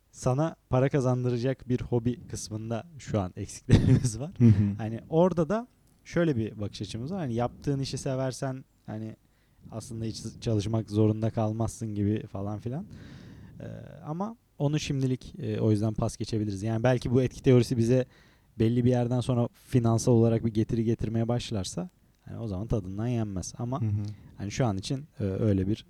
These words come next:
Speaker 1: kaygımız, kaidemiz, gayemiz yok. Ee, diyeyim. Ee, sana devredeyim sözü.
Speaker 2: <laughs> Adımı unuttum. <laughs> Ya sana vereyim. Ee, kanka şimdi ben de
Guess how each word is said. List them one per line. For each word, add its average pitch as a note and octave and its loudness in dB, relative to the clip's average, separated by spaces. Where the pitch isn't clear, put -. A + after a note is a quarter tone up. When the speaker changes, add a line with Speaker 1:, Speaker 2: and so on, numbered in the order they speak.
Speaker 1:
kaygımız, F#2+ -4
kaidemiz, F#2+ -4
gayemiz F#2+ -6
yok. E2+ -8
Ee, G2+ -4
diyeyim. G#2 -2
Ee, E2 -10
sana G#2+ -2
devredeyim G2 0
sözü. - -16
Speaker 2:
<laughs> - 4
Adımı C#3+ 10
unuttum. - 10
<laughs> F#3 4
Ya A#2 -2
sana A#2+ 4
vereyim. G#2 0
Ee, G#2+ -8
kanka D3 -2
şimdi C#3+ 2
ben D3 2
de F3+ -4